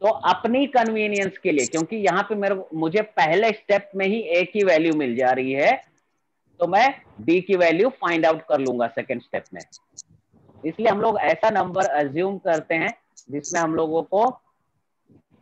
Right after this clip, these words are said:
convenient हो, calculation वगैरह करने में कन्वीनियंट हो। वैसे ही अगर आपको four numbers find करने हैं तो आपका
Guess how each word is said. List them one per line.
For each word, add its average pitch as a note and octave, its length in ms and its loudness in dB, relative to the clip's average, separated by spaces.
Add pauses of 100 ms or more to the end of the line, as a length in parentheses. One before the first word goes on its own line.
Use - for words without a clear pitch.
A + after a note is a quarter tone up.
(180)
convenient F#3 600 0
हो, C3 160 -2 (120)
calculation D#3+ 540 0
वगैरह D#3 300 2
करने D3 360 -2
में F#3 160 -6
कन्वीनियंट C#3 920 -4
हो। F2+ 100 -10 (1600)
वैसे F3+ 340 2
ही B3 160 2 (160)
अगर G3+ 240 4
आपको G#3+ 420 2 (200)
four G3+ 300 2
numbers G3 560 0 (100)
find E3 300 -2
करने B2+ 340 0
हैं F#2 200 -12 (2250)
तो G3+ 60 2
आपका G3+ 440 4